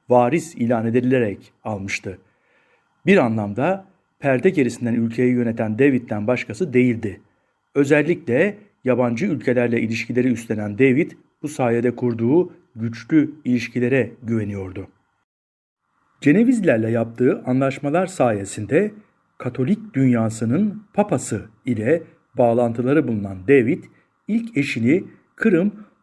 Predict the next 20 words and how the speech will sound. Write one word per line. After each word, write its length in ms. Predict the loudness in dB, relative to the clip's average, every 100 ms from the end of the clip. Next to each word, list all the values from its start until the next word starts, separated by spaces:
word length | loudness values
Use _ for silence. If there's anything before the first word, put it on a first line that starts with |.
| _ 0
Ortodoks 580 | 0 0 2 2 0 -8
prenseslerinden 840 | -2 0 0 -2 -2 -6 -4 -6 -8
seçmiş, 640 | 0 0 0 -4 -4 -8 _ _ _ _
sonra 420 | 0 2 4 4
da 260 | 2 -2 -6 _ _ _
eski 680 | -4 -4 -4 -2 -2 -2 -4
Bizans 360 | -2 0 -2 -2
İmparatorluk 680 | -4 0 -2 0 0 0 2
ailelerinden 760 | 2 2 0 -2 -2 -4 -4
gelen 420 | -2 0 2 0 -6 -20 _ 0
Eleni 480 | 2 4 2 -2 -6 -10
ile 360 | -6 -2 -2 -4 _ _ -14
ikinci 340 | -4 0 4
evliliğini 440 | 4 4 2 2
yapmıştı. 560 | 2 0 -6 -8 -8 -12 -16 _ _ _ _ _ _ _ _ _ _ _ _ _ 0
Bin 160 | 4
dört 240 | 6 4 2
yüz 180 | -4 -2
elli 220 | -2 -2
sekizde 680 | -2 -4 -4 -2 2 2